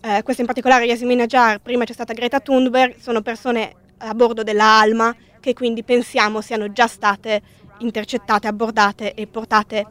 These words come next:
supponiamo, a bordo di una nave israeliana. In questo momento dovrebbe essere in corso l'abbordaggio anche della Owela.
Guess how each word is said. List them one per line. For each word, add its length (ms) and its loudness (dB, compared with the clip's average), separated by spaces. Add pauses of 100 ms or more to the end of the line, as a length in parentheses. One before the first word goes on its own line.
(120)
supponiamo, 580 0
a 140 -2
bordo 240 -2
di 80 -10
una 100 0
nave 200 2
israeliana. 600 2 (580)
In 140 2
questo 300 -2
momento 560 0
dovrebbe 480 0
essere 260 -6
in 100 -4
corso 300 -6
l'abbordaggio 540 2
anche 260 -2
della 400 2
Owela. 580 2